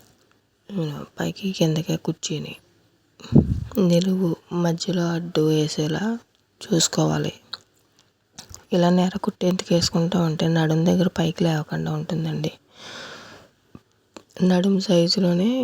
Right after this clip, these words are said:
ఈ నేర కుట్టు ఎంత వేస్తే అంతా కూడా సన్నగా కనిపిస్తారు. బాగుంటుంది ఇలా వేసుకుంటాం వల్ల. ఇదివరకు ఇలాగే కుట్టేవారు,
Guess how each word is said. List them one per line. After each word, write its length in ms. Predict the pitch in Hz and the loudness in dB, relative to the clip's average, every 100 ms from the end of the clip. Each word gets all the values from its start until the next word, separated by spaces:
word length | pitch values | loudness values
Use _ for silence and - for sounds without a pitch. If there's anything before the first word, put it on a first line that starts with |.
| - 214 | 2 6
ఈ 60 | 190 | 6
నేర 220 | 180 196 | 6 4
కుట్టు 320 | - 208 - 185 | 0 -4 -2 -2
ఎంత 180 | 185 180 | 2 4
వేస్తే 360 | 170 - 185 185 | 4 4 6 6
అంతా 220 | 175 - | 4 0
కూడా 380 | 170 165 190 240 - | -2 0 -2 -2 -2
సన్నగా 360 | 190 175 170 170 185 | 2 4 4 2 2
కనిపిస్తారు. 680 | 180 185 - - 160 180 220 _ _ _ - - - - - _ _ - - - - - - 170 | 0 -2 -4 -4 -2 -2 -4 _ _ _ -20 -20 -20 -20 -20 _ _ -8 -2 0 -2 -4 -2 2
బాగుంటుంది 600 | 165 170 165 156 170 - - _ - | 2 2 0 -2 -4 -8 -16 _ -12
ఇలా 120 | 233 175 | -4 -2
వేసుకుంటాం 460 | 170 - 160 - 156 | -2 -2 -6 -6 -6
వల్ల. 260 | 160 160 208 - _ _ _ _ _ _ _ _ _ _ _ - - - - - - - _ - | -6 -8 -10 -14 _ _ _ _ _ _ _ _ _ _ _ -20 -20 -20 -20 -20 -20 -20 _ 0
ఇదివరకు 400 | 175 170 170 - 175 - 175 | 2 2 0 -2 -4 -2 -2
ఇలాగే 280 | 165 170 180 | 0 2 0
కుట్టేవారు, 580 | - - 175 165 165 185 | -4 -4 -2 -2 -2 -4